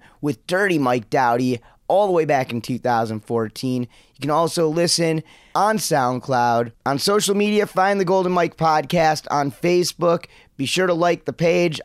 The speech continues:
I'm also on Twitter at the Dano T Mano and at the Golden underscore Mike. On Instagram,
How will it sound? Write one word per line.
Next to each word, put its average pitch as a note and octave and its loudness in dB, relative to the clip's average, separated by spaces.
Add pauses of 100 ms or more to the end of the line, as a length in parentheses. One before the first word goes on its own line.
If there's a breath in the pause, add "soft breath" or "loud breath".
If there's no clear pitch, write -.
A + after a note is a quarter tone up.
I'm B2 -2
also F3 0
on C3 0
Twitter E3 0
at C3+ 2
the D#3+ 0
Dano D3+ -2
T B2+ -8
Mano D3+ 0 (100)
and E3+ 0
at D3+ -4
the D3 -4
Golden E3+ 0 (120)
underscore D#3 -2
Mike. C3+ 0 (340 loud breath)
On D#3+ 0
Instagram, F3+ 0